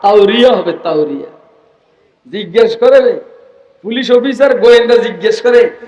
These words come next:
"মৌলভী কাসেম কাহা হ্যায়? মৌলভী কাসেম কই?" উনি যেই জায়গায় ছিলেন, এই জায়গার থেকে একটু সইরা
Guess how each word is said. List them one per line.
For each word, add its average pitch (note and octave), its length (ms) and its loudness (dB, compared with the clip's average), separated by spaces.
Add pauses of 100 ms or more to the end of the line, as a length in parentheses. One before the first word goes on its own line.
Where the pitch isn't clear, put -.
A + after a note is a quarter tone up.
(160)
"মৌলভী B3+ 640 -2
কাসেম D4+ 720 -4
কাহা E3 260 -10
হ্যায়? - 240 -18 (1800)
মৌলভী B3 480 -4
কাসেম A#3+ 500 -6
কই?" D4+ 520 -6 (1300)
উনি C4+ 340 -2
যেই C#4 320 2
জায়গায় C#4+ 360 2
ছিলেন, D#4 520 -2 (440)
এই C#4 280 0
জায়গার B3 460 -2
থেকে D4+ 220 -6
একটু C4+ 340 -8
সইরা B3+ 760 0